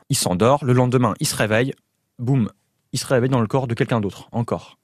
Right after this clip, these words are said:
Et il revit exactement la même journée. D'où le petit clin d'œil à Un jour sans fin. Mais par contre, il se souvient exactement de ce qui passait le jour d'avant. Et il va apprendre, en fait, qu'il est dans une sorte de spirale, euh, infernale où il va vivre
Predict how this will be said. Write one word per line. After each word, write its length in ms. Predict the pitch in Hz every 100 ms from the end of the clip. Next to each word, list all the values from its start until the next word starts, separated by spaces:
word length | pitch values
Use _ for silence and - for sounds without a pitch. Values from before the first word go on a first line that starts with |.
| -
Et 100 | 160
il 120 | 170
revit 320 | 147 156 156
exactement 600 | 151 120 160 - 165 190 - _ _ _ _
la 140 | 127 127
même 180 | 143 143
journée. 300 | 123 101 90
D'où 400 | 120 151 165 180 _ _ -
le 80 | 107
petit 160 | -
clin 180 | - 117
d'œil 220 | 131 139
à 220 | 107 110
Un 100 | 113
jour 160 | 120 120
sans 100 | 110
fin. 160 | - 143 _
Mais 140 | - 139
par 140 | 143
contre, 160 | 214 214
il 40 |
se 100 | -
souvient 220 | 160 165 170
exactement 380 | 147 175 175 190
de 60 |
ce 80 | 160
qui 120 | -
passait 420 | 147 - 180 214 240
le 60 | 127
jour 220 | 127 156
d'avant. 240 | 147 117 - - - - _ -
Et 600 | 135 143 139 139 135 - _ _
il 140 | 151 127
va 160 | 175
apprendre, 500 | 160 - 139 160 170
en 60 | 110
fait, 220 | 143 147
qu'il 200 | - 123
est 100 | 113
dans 100 | 110
une 240 | 110 113
sorte 180 | - 127
de 80 | 110
spirale, 580 | 107 - - 147 147 156
euh, 140 | 120
infernale 540 | 131 127 127 117 151 156 _
où 100 | 139
il 80 | 139
va 140 | 120
vivre 400 | 113 139 170 139